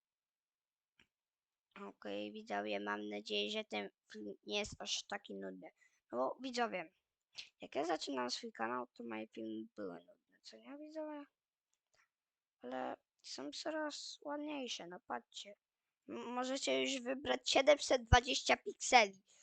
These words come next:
chociaż mój laptop nie pozwala na to, żeby było tysiąc. Bo na tysiąc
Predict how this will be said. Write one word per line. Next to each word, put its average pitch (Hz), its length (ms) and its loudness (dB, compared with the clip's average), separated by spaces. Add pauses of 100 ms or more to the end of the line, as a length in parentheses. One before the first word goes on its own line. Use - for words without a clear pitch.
(160)
chociaż 233 320 -2
mój 240 160 -2
laptop 240 400 6
nie 226 120 -2
pozwala 226 480 2
na 196 120 0
to, 233 140 -4
żeby 214 260 -2
było 196 240 -4
tysiąc. - 640 -8 (420)
Bo 240 60 -10
na 185 140 -6
tysiąc - 360 -4